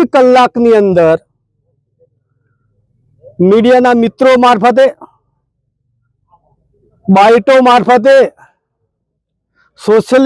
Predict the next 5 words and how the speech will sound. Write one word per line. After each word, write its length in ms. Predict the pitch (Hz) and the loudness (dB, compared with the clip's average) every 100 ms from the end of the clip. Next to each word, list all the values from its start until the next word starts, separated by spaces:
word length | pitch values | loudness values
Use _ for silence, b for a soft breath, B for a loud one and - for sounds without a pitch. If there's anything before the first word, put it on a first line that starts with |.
| 262 | 0
મીડિયા 380 | 247 254 262 254 | 0 0 0 0
મારફતે 400 | 247 240 247 269 - _ _ _ _ _ _ _ | 0 -2 0 0 -2 _ _ _ _ _ _ _
આખા 420 | 196 208 - 220 226 | -6 -4 -2 -2 -2
ગુજરાતની 680 | 180 185 185 208 214 214 208 | -6 -6 -2 0 -2 -2 -2
અંદર 280 | 190 180 147 | -2 -2 -6